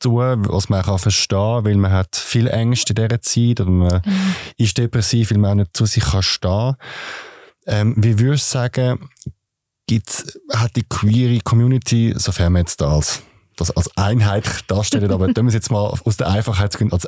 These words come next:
Speaker 1: Einheit darstellen, obwohl wir wissen, dass es nicht ist, würdest du sagen, die haben jetzt einen besseren Umgang mit dem Thema Schizophrenie? Ist es gleich wie in der Mehrheitsgesellschaft? Wie würdest du das aus deiner Perspektive beschreiben?
Speaker 2: Also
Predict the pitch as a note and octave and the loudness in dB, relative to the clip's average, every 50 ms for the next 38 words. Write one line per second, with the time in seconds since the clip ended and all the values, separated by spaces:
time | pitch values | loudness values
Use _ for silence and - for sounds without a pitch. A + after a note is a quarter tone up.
0 | - _ - - G2+ G#2 A2 A2+ F#2+ E2 - F2+ G#2 - - F2 - - A2+ G2 | -8 _ -4 -2 0 2 2 2 2 0 0 -2 -2 -2 -2 -2 -2 -2 -2 0
1 | D#2+ E2+ E2 F2+ F#2 F#2 F2+ F2+ F2+ F2 F#2+ G2 - - G2 F2+ D2 C#2 D2+ D2+ | 0 2 2 4 4 4 4 4 4 2 2 0 0 0 -2 -2 0 0 0 0
2 | - F2 G2+ - - - - - - - - - - - - - - - - - | 2 2 0 0 -2 -6 -10 -10 -10 -10 -12 -14 -16 -18 -20 -20 -18 -16 -16 -6
3 | - - G2+ F#2+ - A2 - A2 G#2 G2 G2 - G2+ G2 G2 G2 F#2 - - F2+ | -2 0 0 0 0 0 0 0 0 0 2 2 2 4 4 4 2 2 2 2
4 | F#2 E2 G2 A2+ - - - A#2+ - - C3+ C3 A#2 A#2 A#2 A#2 A#2 A2+ A#2 G2+ | 2 2 0 0 0 -2 -2 0 0 2 2 2 2 2 2 0 2 2 0 0
5 | - - A2+ G#2+ G#2+ G#2+ F2+ - - - - G2+ - - - F2+ G2+ G#2 G2+ G#2 | 0 0 2 2 2 2 0 -2 -2 -2 -2 -2 -2 -2 -2 2 2 4 4 4
6 | G#2 G#2+ A2 A#2+ B2 - - - - - _ - F#2 F2+ G2 F2+ - - F#2+ G2 | 4 4 2 2 0 -2 -8 -20 -20 -20 _ -4 -2 0 0 0 0 0 2 2
7 | G#2 A2 A2+ - - - G2+ F#2+ - F2+ F2+ F#2 G2 G#2 A2 G#2 - - - - | 2 2 2 0 0 0 0 0 2 2 2 2 2 2 2 0 0 -2 -4 -2
8 | - F#2+ F#2+ F#2+ - - F2 E2+ F2 F2 - - - - - _ - - - - | 0 2 2 2 2 0 0 0 -2 -2 -4 -6 -8 -8 -10 _ -18 -20 -20 -20
9 | - - - _ _ - F2+ E2+ F2+ F#2 F2+ - - G2+ G2 - F#2 F2 - F2+ | -20 -20 -20 _ _ -2 0 2 2 0 0 0 0 0 0 2 0 0 0 0
10 | - - F#2 F2+ F2 F2 E2+ E2+ - F#2+ - - - - - - E2 E2 E2 - | 0 0 2 2 2 2 2 2 0 0 0 -2 -4 -4 -2 0 0 0 2 0
11 | F#2 - F#2 - - D2 C#2+ C#2 - C#2+ C#2+ - _ _ _ - F#3+ - G#3 G3 | 0 0 0 0 0 0 -2 -2 -2 -2 -4 -4 _ _ _ -4 -2 0 0 0